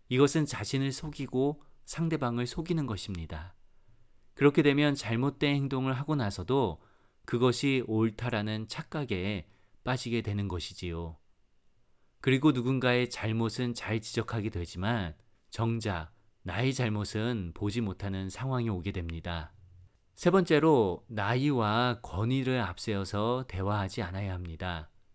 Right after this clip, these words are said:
십 절 말씀을 읽어드리겠습니다. "우리 중에는 머리가 흰 사람도 있고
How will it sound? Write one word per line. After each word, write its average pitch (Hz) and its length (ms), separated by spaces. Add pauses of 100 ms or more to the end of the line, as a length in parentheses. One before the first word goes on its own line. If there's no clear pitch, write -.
(360)
십 - 240
절 151 180
말씀을 117 420
읽어드리겠습니다. 95 1120 (800)
"우리 165 200
중에는 151 560
머리가 117 400
흰 156 220
사람도 135 400
있고 107 580